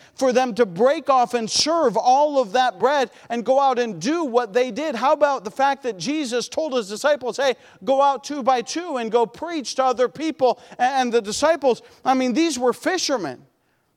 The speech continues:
They hadn't gone in through the streets and preached and proclaimed Jesus Christ. This was new for them. And what I want us to see and what I want us to understand is, listen,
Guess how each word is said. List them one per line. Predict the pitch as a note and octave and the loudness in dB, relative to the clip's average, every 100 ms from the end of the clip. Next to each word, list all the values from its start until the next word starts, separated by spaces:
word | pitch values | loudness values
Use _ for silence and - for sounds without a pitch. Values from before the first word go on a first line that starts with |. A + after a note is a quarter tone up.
| _ | _
They | C#3+ D#4 | 2 4
hadn't | D#4+ F4 F4 A3 | 4 2 2 2
gone | A#3 G#3 | 2 2
in | F#3+ F3+ | -2 -6
through | D3 A#3 | -6 -4
the | G3+ E3+ | -2 -2
streets | - A3 A#3+ C#4 B3 | -2 0 -2 -2 -6
and | F#3 | -8
preached | - A#3 C#4 C4 | -4 -4 -4 -6
and | C#4 G#3 | -8 0
proclaimed | A3+ A3 A#3+ A#3 E3+ | 0 0 -2 -4 -4
Jesus | G#3 G#3 G#3 - | -6 -4 -4 0
Christ. | A#3 C4 C4+ - - | 2 2 0 -16 -10
This | F#3 E4 - | -4 -4 -2
was | C4 G#3 G3 | -4 -4 -2
new | A#3 C#4+ F4+ | 2 2 0
for | D#4+ - A#3 | -4 -2 -2
them. | F#3 G3+ F3+ - - | 0 -2 -4 -12 -8
And | A#3 A3+ | -6 -2
what | D#4+ | 2
I | F4 | 2
want | C#4+ C#4 C#4+ | 2 0 -2
us | B3+ - | -4 -6
to | A#3 | -6
see | - D#4 D4 | -4 -2 -2
and | A#3 | 0
what | C4+ | 0
I | C4 | 2
want | B3+ C4 | 0 -2
us | B3 - | -2 -4
to | |
understand | B3+ G#3+ G3 B3+ D4+ C#4 | -4 -2 -4 -2 -2 -2
is, | G#3+ G3+ | -2 -2
listen, | D4 - B3 | -4 -2 -6